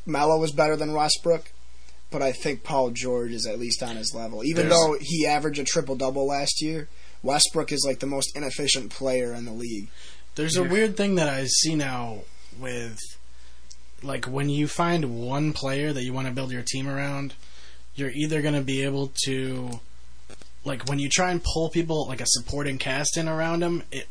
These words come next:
Speaker 3: either fucks up your entire mechanisms
Speaker 2: Yeah.
Speaker 3: or it works.
Speaker 1: Yeah.
Speaker 3: But, like, it's weird the way that that
Speaker 1: It
Speaker 3: works.
Speaker 1: usually fucks it up.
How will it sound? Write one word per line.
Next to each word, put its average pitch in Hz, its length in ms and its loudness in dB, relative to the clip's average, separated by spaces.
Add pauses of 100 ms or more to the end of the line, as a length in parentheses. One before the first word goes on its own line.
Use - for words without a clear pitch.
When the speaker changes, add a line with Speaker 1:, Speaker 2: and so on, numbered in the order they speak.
Speaker 3:
either 143 260 0
fucks - 460 0
up 147 200 -2
your 156 360 0 (160)
entire 135 800 -2 (140)
mechanisms 143 800 0 (480)
Speaker 2:
Yeah. 135 180 -2
Speaker 3:
or 139 220 4
it 123 100 -2
works. 123 360 -2 (420)
Speaker 1:
Yeah. 113 280 -4 (460)
Speaker 3:
But, 135 140 -2
like, 135 220 -2
it's 139 180 0
weird 143 540 2
the 135 100 -2
way 135 240 0
that 123 200 -2
that 120 220 -2
Speaker 1:
It 170 120 6
Speaker 3:
works. 160 120 0
Speaker 1:
usually 190 380 8
fucks - 320 4
it 131 60 0
up. 131 240 0